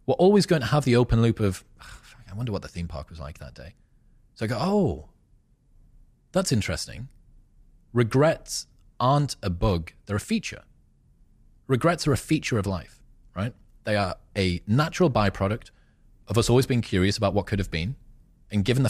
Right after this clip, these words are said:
fact that opportunity cost exists, they're always gonna be there. So, okay,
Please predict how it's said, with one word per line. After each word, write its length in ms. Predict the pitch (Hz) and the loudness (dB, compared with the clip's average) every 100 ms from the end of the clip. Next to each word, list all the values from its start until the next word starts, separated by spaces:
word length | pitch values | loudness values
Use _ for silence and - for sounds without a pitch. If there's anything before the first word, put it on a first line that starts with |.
| 117 | -2
fact 140 | 104 | -4
that 100 | - | -4
opportunity 520 | 107 - - 104 - | -4 -2 -2 -2 -2
cost 280 | - 95 - | -4 -4 -4
exists, 600 | 85 73 101 - - - _ _ _ - _ _ _ | -8 -6 -8 -10 -18 -20 _ _ _ -20 _ _ _
they're 100 | - | -6
always 160 | - 98 | -2 0
gonna 140 | 113 | 2
be 100 | 180 | 2
there. 200 | 247 - - - - - - | 0 -2 -8 -14 -20 -20 -10
So, 80 | |
okay, 320 | 202 - - | -6 -6 -8